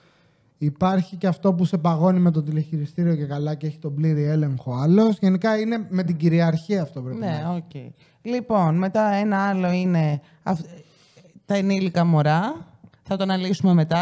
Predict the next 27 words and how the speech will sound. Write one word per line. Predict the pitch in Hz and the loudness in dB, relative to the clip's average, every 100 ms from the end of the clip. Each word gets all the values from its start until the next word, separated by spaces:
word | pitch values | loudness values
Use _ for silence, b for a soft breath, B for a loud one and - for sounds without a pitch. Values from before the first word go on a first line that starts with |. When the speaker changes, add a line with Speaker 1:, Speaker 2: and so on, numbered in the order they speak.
| 165 | 2
Speaker 1:
Έχει | 165 | 0
και | 175 | 2
Speaker 2:
κράτα | 165 160 | 2 2
Speaker 1:
μετά. | 160 185 226 | 2 2 0
Speaker 2:
το. | |
Speaker 1:
Να | 160 | 0
μην | 170 165 | 2 2
πω | 170 | 4
δύο-τρία | 170 175 170 175 175 | 4 4 2 0 0
λογάκια. | 170 175 190 151 | 0 -2 -4 -4
Speaker 2:
Θα | 233 | -2
το | 240 | 2
αναλύσουμε | 247 247 247 254 247 | 2 2 -2 -2 0
μετά. | 226 208 160 | 0 2 2
Speaker 1:
Ωραία, | 151 147 127 | 2 0 -4
πάμε. | 131 127 113 - - _ - | -8 -12 -14 -20 -20 _ -4
Speaker 2:
Γιατί | 165 180 | -2 0
είναι | 196 | -2
και | 175 | -2
στα | 175 | -4
περίεργα | 170 170 165 131 127 | -2 -2 -2 -2 -6
αυτό. | - 185 247 320 b b b b - | -2 0 2 0 b b b b -20
Swingers | - 262 233 180 165 | -10 -6 -4 -2 -2
μετά, | 156 147 160 220 339 330 - | -2 -2 0 -2 -4 -10 -4
που | |
αλλάζεις | 196 185 180 165 156 147 143 147 | -4 0 -2 -2 -4 -4 -4 -4
παρτενέρ. | - 156 151 151 175 | -2 -2 -2 -2 -4